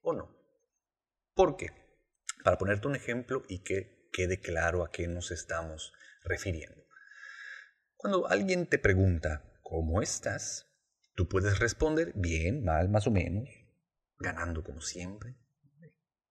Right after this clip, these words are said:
vivos, que ya es ganancia", <laughs> o cualquier manera que tengas para poder responder esto. Pero ¿cómo puedes llegar a una conclusión en tan poco tiempo? Esto es gracias a que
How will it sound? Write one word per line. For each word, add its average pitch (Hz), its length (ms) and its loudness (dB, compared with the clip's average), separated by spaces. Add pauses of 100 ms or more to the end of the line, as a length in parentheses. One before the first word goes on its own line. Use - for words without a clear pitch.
(280)
vivos, 95 500 6
que 80 120 -2
ya 82 100 2
es 82 100 -2
ganancia", 90 720 -6
<laughs> - 300 4 (800)
o 160 120 2
cualquier 165 440 6
manera 117 500 8
que 107 100 2
tengas 101 420 4
para 87 240 4
poder 85 300 2
responder 85 540 0
esto. - 280 -2 (600)
Pero - 180 2
¿cómo 277 320 -4
puedes 170 380 2
llegar 110 360 -2
a 104 60 -4
una 104 340 -6
conclusión 95 760 -4 (100)
en 85 240 -2
tan 78 260 -2
poco 87 260 0
tiempo? - 400 -10 (200)
Esto - 280 -2
es 127 80 -2
gracias 101 440 0
a 104 100 -14
que 117 220 -4